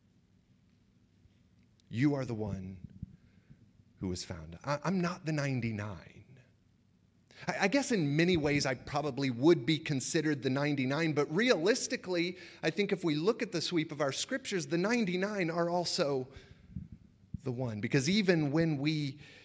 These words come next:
have the sense that we are home, that we haven't strayed, still we are in desperate need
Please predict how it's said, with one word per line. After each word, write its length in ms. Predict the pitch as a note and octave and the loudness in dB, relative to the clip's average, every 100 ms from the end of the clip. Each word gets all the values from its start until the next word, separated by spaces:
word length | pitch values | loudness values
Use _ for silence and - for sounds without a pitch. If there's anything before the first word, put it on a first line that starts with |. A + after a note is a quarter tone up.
| - | -8
have 300 | - D3+ C#3 | 2 4 4
the 80 | B2 | -2
sense 560 | A#2 - - C#3 A2 - | -2 0 2 2 2 -4
that 220 | A#2 - | -6 -6
we 260 | C3 F3 D#3+ | -4 -2 0
are 180 | D3+ D3+ | 0 0
home, 540 | C3 D#3 C#3 E2+ F#2+ A#2 - _ _ _ - _ _ - _ _ _ _ - _ _ _ - - | -2 -2 -2 -6 -12 -18 -20 _ _ _ -20 _ _ -20 _ _ _ _ -20 _ _ _ -20 2
that 160 | D3 D3+ | 4 6
we 140 | D#3 | 2
haven't 520 | A#2 D3 E3 D#3+ - | 4 2 2 0 0
strayed, 880 | - - - - D3+ D3 G#2+ F2 D#2+ - - | 0 2 2 2 4 4 2 -2 -8 -16 -12
still 580 | - - - C#3+ A2 F#2 | -8 -6 -4 -2 0 -2
we 240 | F#2+ C3+ | -2 -2
are 120 | A#2+ | 0
in 180 | G#2 F#2+ - - - _ _ _ - _ _ - _ _ _ - | -2 -4 -6 -20 -20 _ _ _ -20 _ _ -20 _ _ _ -12
desperate 500 | C#3 B2 - - - | -10 -8 -10 -14 -14
need 420 | G2 F2+ D#2+ _ | -12 -12 -14 _